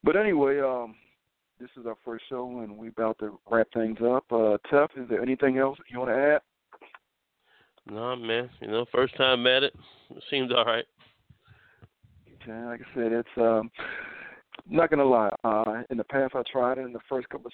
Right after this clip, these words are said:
Speaker 1: shows for, for me was horrible. And this one went a
Speaker 2: Oh, yeah.
Speaker 1: lot better than my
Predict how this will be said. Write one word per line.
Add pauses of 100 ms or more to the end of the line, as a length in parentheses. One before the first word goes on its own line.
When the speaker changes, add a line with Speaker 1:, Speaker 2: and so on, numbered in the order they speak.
Speaker 1:
shows (100)
for, (100)
for
me
was
horrible. (240)
And
this
one
went
a
Speaker 2:
Oh,
yeah. (360)
Speaker 1:
lot (100)
better
than (180)
my